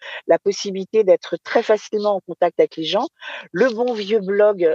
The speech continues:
et site internet, donc, heu, le blog de notre association, mais il y a aussi plein de blogs, heu, qui parlent de, de choses très positives. Et puis bien sûr,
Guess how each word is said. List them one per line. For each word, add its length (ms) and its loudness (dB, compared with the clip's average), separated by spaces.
et 80 -10
site 280 -12
internet, 600 -2
donc, 200 -6
heu, 80 0
le 140 2
blog 280 2
de 80 -4
notre 240 -4
association, 580 -4
mais 100 -2
il 40 -2
y 40 0
a 40 2
aussi 220 -8
plein 160 -2
de 120 -6
blogs, 360 2
heu, 180 0
qui 100 -20
parlent 220 0
de, 280 0
de 60 -2
choses 220 0
très 260 -4
positives. 440 -8
Et 80 0
puis 160 -6
bien 160 4
sûr, 420 2